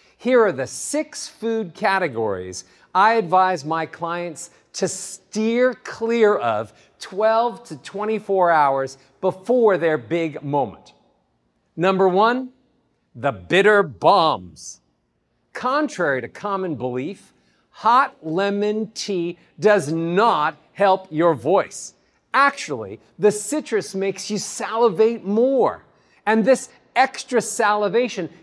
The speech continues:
can thicken the phlegm on your vocal cords and force you to clear your throat so much more frequently. Now, when you're constantly clearing your throat, your audience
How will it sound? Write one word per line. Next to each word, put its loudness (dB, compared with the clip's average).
can -4
thicken -4
the 2
phlegm 0
on 2
your 2
vocal 2
cords -4
and 0
force 0
you -2
to 0
clear -2
your 2
throat 0
so 4
much -4
more 4
frequently. -4
Now, 0
when 2
you're -2
constantly -6
clearing 0
your 0
throat, 0
your 6
audience 0